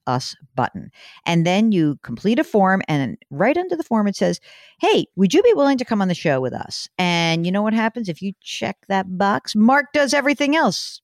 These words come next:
because that's just the kind of guy you are. Today, Mark, we are joined by Erin in Seattle. Hi, Erin. Welcome to the program. How are you?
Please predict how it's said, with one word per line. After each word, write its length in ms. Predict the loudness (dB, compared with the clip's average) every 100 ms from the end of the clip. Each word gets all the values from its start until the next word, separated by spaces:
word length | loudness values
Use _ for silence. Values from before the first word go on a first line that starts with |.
| _
because 540 | -4 -2 -2 -2 -8 -6
that's 200 | -6 -4
just 300 | -6 -6 -6
the 100 | -8
kind 220 | -4 -4
of 80 | -2
guy 200 | 0 0
you 200 | 0 -2
are. 160 | -2 -6 -16 -20 _
Today, 260 | 0 2 2
Mark, 300 | 4 2 2
we 140 | 2 2
are 100 | 2
joined 640 | 2 4 4 4 2 0
by 640 | -8 -2 0 2 2 0 -2 _ -4
Erin 540 | 2 4 2 0 -4 -2
in 320 | 0 2 2
Seattle. 560 | -2 -2 0 0 0 -2
Hi, 400 | -2 -2 0 -2 -2
Erin. 400 | 2 4 4 4
Welcome 300 | 2 2 0
to 100 | -2
the 60 |
program. 420 | 0 0 2 2
How 160 | 4 4
are 160 | 4 4
you? 300 | 2 0